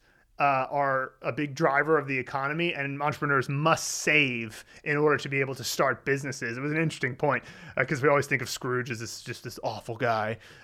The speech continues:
Um, but interestingly enough, he, if people acted like him when it comes to money, we might have a better economy. Who knows? So anyway, another one from Gavia Artica on Vocab Unlocked from Fu, which has Yifu and Shuofu. So this is related to Shuofu.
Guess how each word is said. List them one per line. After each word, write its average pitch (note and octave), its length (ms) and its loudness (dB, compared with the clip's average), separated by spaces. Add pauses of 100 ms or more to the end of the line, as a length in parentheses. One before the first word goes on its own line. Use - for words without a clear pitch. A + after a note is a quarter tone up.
Um, A2 200 -2
but A2+ 140 -6
interestingly B2 440 -6
enough, B2 260 -2
he, B2+ 220 -4 (120)
if - 160 -6
people C3+ 260 -2
acted C3+ 320 2
like B2+ 220 -2
him C3+ 160 -2
when B2+ 80 -6
it A#2+ 80 -6
comes C3 240 0
to B2 60 -6
money, B2+ 320 -2
we B2 120 -4
might B2+ 200 0 (300)
have D3 120 0
a D3 40 -2
better E3+ 260 4
economy. F#3+ 420 2
Who D3 140 -4
knows? - 440 -6
So B2+ 360 -4
anyway, C#3+ 340 -2 (720)
another G#3+ 320 10
one G3 220 8
from F#3 180 4
Gavia F#3 640 4
Artica F3+ 480 4
on D#3+ 340 -2 (160)
Vocab F3 460 6
Unlocked D#3+ 400 0
from C#3+ 580 0
Fu, D3 640 -2
which D3 180 -4
has C#3 300 0
Yifu G3 480 -4
and A2 120 -6
Shuofu. A#3+ 720 2
So - 120 -4
this D#3+ 120 4
is F3 100 0
related D3+ 340 2
to C#3+ 80 -2
Shuofu. G#3 580 4